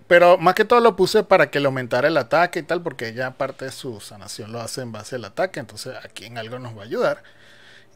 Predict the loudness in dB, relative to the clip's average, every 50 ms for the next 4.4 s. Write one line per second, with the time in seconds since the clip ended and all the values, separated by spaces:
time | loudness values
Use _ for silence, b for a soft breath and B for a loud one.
0 | _ -12 -6 2 4 6 6 6 4 4 2 2 2 4 4 4 4 4 2 0
1 | -2 -2 2 2 2 4 4 2 2 2 -2 -2 0 2 0 2 2 0 -2 -2
2 | 2 0 0 0 0 -4 -6 -6 -6 -10 -8 -6 -6 -6 -6 -6 -6 -8 -10 -10
3 | -10 -10 -10 -10 -12 -12 -12 -12 -12 -12 -12 -8 -6 -4 -4 -2 -4 -4 -8 -8
4 | -8 -8 -8 -8 -8 -10 -12